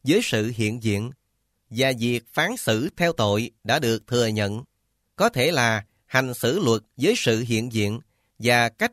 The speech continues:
dùng cỏ che lấp. Như trên. Tám trăm hai mươi lăm. Vì nguyên nhân của việc thọ dụng sữa đông sau khi đã yêu cầu,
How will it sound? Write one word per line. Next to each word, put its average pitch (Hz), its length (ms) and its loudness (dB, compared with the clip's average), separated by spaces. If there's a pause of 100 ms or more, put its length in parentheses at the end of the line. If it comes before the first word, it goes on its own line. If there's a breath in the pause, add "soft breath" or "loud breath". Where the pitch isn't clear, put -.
dùng 110 380 -2
cỏ 110 380 0
che 135 180 -2
lấp. 147 200 -4 (1400)
Như 143 280 0
trên. 135 340 -2 (2500)
Tám 147 300 0
trăm 131 340 -2
hai 139 260 -2
mươi 127 160 -2
lăm. 120 340 -6 (1400)
Vì 127 300 2
nguyên 165 240 0
nhân 170 300 0
của 165 200 0
việc 113 320 0
thọ 113 220 4
dụng 120 280 0
sữa 123 200 0
đông 139 300 0 (260)
sau 156 220 0
khi 147 300 -2
đã 113 140 0
yêu 156 240 0
cầu, 107 360 -2